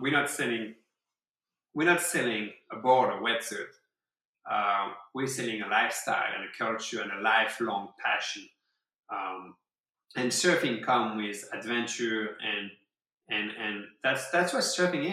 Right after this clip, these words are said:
is. Surfing is a search. <laughs> That's, that's a, that's not just like, it's like you mentioned fishing, or it's not like you go to a tennis court and you know where the tennis court is. No, the tennis court is moving all the time,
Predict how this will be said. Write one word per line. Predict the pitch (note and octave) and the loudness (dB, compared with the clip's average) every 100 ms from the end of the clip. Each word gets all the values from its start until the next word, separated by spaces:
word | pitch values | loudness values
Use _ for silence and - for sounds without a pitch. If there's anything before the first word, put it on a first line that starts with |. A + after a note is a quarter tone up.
| - | -2
is. | - - | -2 0
Surfing | - A#2+ G#2 | 2 2 0
is | - | 0
a | A2 | -2
search. | - F3+ - - - - | 0 2 2 -4 -10 -6
<laughs> | - - - _ _ _ - | -6 -6 -12 _ _ _ 2
That's, | B2+ C3 - | 2 2 0
that's | C#3 - B2 | 0 0 -2
a, | A2 - | -4 -2
that's | D3+ E3 - - E3+ | 0 0 -2 -4 2
not | E3+ - | 2 2
just | D3 B2+ - | 0 -2 -2
like, | A2 - | -4 -6
it's | - | -4
like | - - - _ | -2 -2 -10 _
you | A#2+ | -2
mentioned | C#3 D#3+ - A2 - | 0 0 0 -6 2
fishing, | F3 E3+ - A#2+ A2+ | 4 4 2 -2 -2
or | G#2+ G#2+ - - | -2 -2 -8 -8
it's | D3 G3+ | -4 2
not | |
like | F#3 E3+ | 2 2
you | C3 | 2
go | D3 | 2
to | - A2 | 2 -2
a | |
tennis | - C#3 A#2+ - | -2 -2 -2 -2
court | - C#3+ A2+ | 2 2 2
and | A2 | -2
you | A#2+ | -2
know | D3 C3 | 0 0
where | A2 | -2
the | G#2 | -4
tennis | B2+ A#2+ - | -4 -4 -4
court | C#3+ B2 B2 | -4 -4 -2
is. | A#2+ G#2+ | -4 -4
No, | C3 G#2+ G2 - _ _ | -4 -4 -6 -14 _ _
the | A#2+ | -4
tennis | - G3+ - | 2 2 2
court | - F3 | 2 0
is | A#2+ D3+ | 2 2
moving | F3+ F#3 D3+ | 4 6 4
all | A#2+ C3+ | 4 -2
the | - - | -4 -4
time, | D3+ D3 | 0 0